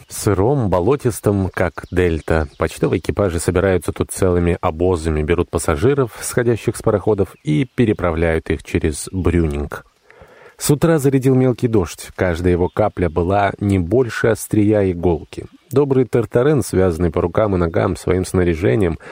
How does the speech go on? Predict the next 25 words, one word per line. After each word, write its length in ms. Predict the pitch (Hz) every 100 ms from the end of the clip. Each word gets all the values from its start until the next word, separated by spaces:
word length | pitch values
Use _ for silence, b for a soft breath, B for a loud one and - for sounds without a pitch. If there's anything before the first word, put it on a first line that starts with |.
| B
толкаемый 520 | - 104 139 139 135
почтовыми 640 | 110 113 - - 139 120 107
и 60 |
таможенными 540 | 101 98 120 104 101 95
чиновниками, 760 | - 92 123 113 87 - - -
громоздкий, 720 | 82 82 92 113 - - -
шумный, 520 | - 123 139 113 95
точно 300 | 95 - 82
музыкальный 520 | 85 87 - 87 87
клоун 320 | - 90 85
на 80 | 80
ярмарке, 600 | 82 82 80 - - - -
каждое 360 | 110 110 113
движение 400 | 110 110 131 123
которого 420 | 101 98 120 110 95
заставляет 500 | 101 - 98 113 90
звучать 520 | 90 95 - 117 104
то 120 | -
треугольник, 680 | 98 101 87 90 120 101 -
то 100 | -
барабан, 460 | 92 90 90 113 98
то 140 | 98
бубен, 380 | 95 131 117 92
то 120 | 95
цимбалы, 640 | - 92 85 104 131 101